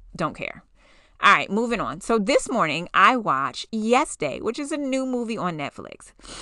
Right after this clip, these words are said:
And y'all, it is such a cute movie. It's a family movie. Gather the children around and watch. Watch on your own, whatever. I watched on my own. So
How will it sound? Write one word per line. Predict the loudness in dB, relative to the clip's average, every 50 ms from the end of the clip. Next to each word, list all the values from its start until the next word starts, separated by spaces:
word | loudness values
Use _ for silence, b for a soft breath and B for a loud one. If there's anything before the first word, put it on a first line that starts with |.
| B B B B B _ _ _ 2
And | 4 6 6 6 6 6 4 4 4 2 2 0 0
y'all, | 2 2 2 2 0 -2 -6 -10 -12 _ _ _ _ _ _ _ _ -20 -20 -20 _ _ _ _ _ _ -10
it | -6 -4 -4
is | -4 -4 -6 -10 -18
such | -16 -10 -4 -2 -2 -2 -4 -6 -8 -8
a | -8
cute | -8 -6 -6 -6 -4 -4
movie. | -6 -8 -8 -8 -6 -4 -4
It's | -4 -2
a | -2 -2
family | 0 0 0 0 -2 -2
movie. | -2 -4 -4 -4 -6 -8 -10 _ _ _ _ _ _ -18 _ -10 -2 2
Gather | 4 6 6 4 2 0 -2 -2
the | -2 -2
children | 0 0 0 0 0 -2
around | 0 0 0 0 2 2 0 0 -2 -2 -4
and | -4 -4 0
watch. | 2 2 2 2 0 -4 -6 -8 -4
Watch | 0 2 2 2 0 -2
on | -4 -2 -2
your | -2 -2
own, | -2 -2 -4 -4 -4 -6 -4
whatever. | -4 -2 -2 -2 -2 -4 0 4
I | 6 6 8
watched | 8 6 4 4 2 -4 -10
on | -8 -8 -8
my | -8 -8
own. | -10 -14 -16 -20 -20 -20 _ _ _ _ _ _
So | -2 4 6 6 6 4